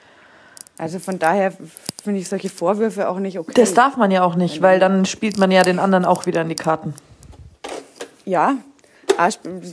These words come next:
Speaker 1: spielst du denen in die Karten und B, nochmal, damit hilfst du ja niemandem, wenn du selber dich so weit vor Angst vergräbst, dass du auch nicht mehr in der Lage bist zu handeln.
Speaker 2: Ja.
Speaker 1: Ist Sag ich mal.
Speaker 2: Mhm.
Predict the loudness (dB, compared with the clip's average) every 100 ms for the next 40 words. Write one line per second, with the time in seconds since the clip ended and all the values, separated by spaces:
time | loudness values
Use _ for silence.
0 | -20 _ _ -14 -10 -6 -6 -6 -8 -4
1 | -4 -4 -6 -6 -6 -6 -6 -8 -8 -6
2 | -6 -6 -6 -6 -6 -8 -6 -6 -6 -10
3 | -8 -6 -2 -2 -4 -10 -12 -10 -6 -4
4 | -4 -6 -10 -20 -20 _ -10 -6 -6 -4
5 | -4 -4 -4 -2 -4 -6 -10 -10 -6 -4
6 | -4 -6 -14 -12 -8 -2 -2 -2 -4 -4
7 | -10 -8 -6 -4 -4 -6 -8 -10 -10 -14
8 | -12 -10 -10 -8 -6 -4 -4 0 4 4
9 | 2 -10 _ _ _ _ _ -20 -20 _
10 | _ -20 _ -16 -4 0 0 0 -4 -10
11 | -10 -10 -16 _ _ _ -18 0 2 4
12 | 4 0